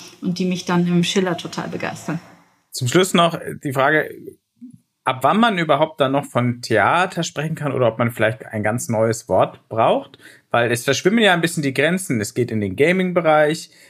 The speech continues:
Speaker 2: es geht ja in den Social-Media-Bereich, wenn ihr plötzlich Leute im digitalen Raum zusammenbringt.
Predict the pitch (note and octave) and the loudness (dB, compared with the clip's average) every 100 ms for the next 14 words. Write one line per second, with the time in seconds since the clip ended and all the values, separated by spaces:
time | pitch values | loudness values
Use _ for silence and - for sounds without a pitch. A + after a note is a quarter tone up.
0 | - - - C3+ C3 A2+ G#2+ G2+ A2 A2+ | -20 -20 -4 -4 2 2 2 0 -4 -4
1 | G2+ - - - - B2+ C3+ - A#2 C#3+ | -6 -12 -20 -16 -4 0 0 0 2 2
2 | F3 F#3 F3 E3+ D3+ D3+ D#3 E3+ - C3 | 2 2 4 2 2 2 2 0 -2 -2
3 | A#2+ B2+ A#2+ A#2 A2 B2 D3 C3 B2+ B2+ | -2 -4 -4 -2 2 2 0 -4 -4 -6
4 | B2+ B2 B2+ A#2+ A#2+ B2+ A#2 G#2+ G2+ D#3+ | -2 0 0 2 0 -2 -4 -2 0 0
5 | F3+ - - - _ C3 D3 F#3 G3 - | -2 -6 -20 -20 _ 0 2 2 0 -6